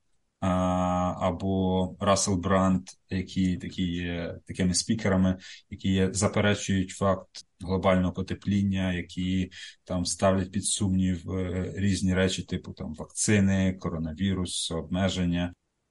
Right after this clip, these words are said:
Тому, тому так, ти затронув дуже таку живу струну, про яку я далі хотів також трошечки поговорити. Окей, культивоване м'ясо — це дорого, і це поки що перспектива.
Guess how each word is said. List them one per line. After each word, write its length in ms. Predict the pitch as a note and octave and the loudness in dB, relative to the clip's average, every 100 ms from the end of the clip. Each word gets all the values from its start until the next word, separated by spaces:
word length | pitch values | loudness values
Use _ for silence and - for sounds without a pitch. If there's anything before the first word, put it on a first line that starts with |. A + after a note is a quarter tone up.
| _ _ | _ _
Тому, 640 | - F#2 G#2 G#2+ G#2 G#2 G2+ | -2 2 4 4 4 2 2
тому 180 | A#2 C3 | 2 2
так, 200 | - - | 2 2
ти 100 | G#2 | 0
затронув 460 | G#2+ A2 B2+ B2 G#2 | -2 0 2 4 4
дуже 240 | A2+ A2+ | 2 0
таку 280 | G#2+ - A2 | -2 0 0
живу 260 | A2+ G#2+ | 2 2
струну, 400 | G2+ - G#2 D3+ | 0 0 2 2
про 160 | D#3+ G2 | 2 0
яку 220 | F#2+ A2+ | 0 2
я 160 | A2+ G2 - _ - | 0 0 -4 _ -12
далі 440 | A2 G#2 G#2+ G#2 | -8 -2 4 4
хотів 340 | G2+ G#2 G#2+ F#2+ | 4 0 -2 0
також 340 | G#2 - F#2+ | -2 0 -6
трошечки 460 | - A#2+ A2+ - - | 0 0 0 -2 -4
поговорити. 640 | G#2+ G#2 A2+ G#2+ - E2 - - _ _ _ _ | 0 2 4 2 0 -6 -10 -20 _ _ _ _
Окей, 460 | C3 B2+ G#2 F2+ - _ - - | -6 0 0 0 -6 _ -20 -2
культивоване 580 | A2+ A2+ B2+ B2+ A2+ A2 | 0 4 4 6 6 6
м'ясо — 340 | C#3 D3+ A#2 | 4 2 0
це 380 | - A2+ G#2 G2 | 0 4 6 4
дорого, 640 | F#2+ A#2 C3+ C#3+ C3+ A#2 - | 2 2 4 4 4 2 2
і 520 | G#2 G2+ G2+ G2+ - _ _ _ - | 2 4 4 2 0 _ _ _ -4
це 160 | A#2 | -2
поки 240 | A2+ A2 G2+ | 0 -2 -2
що 160 | G2 | -4
перспектива. 720 | G2+ F#2 - G2 G2 E2 D#2+ | -4 -4 -4 -6 -2 -2 -4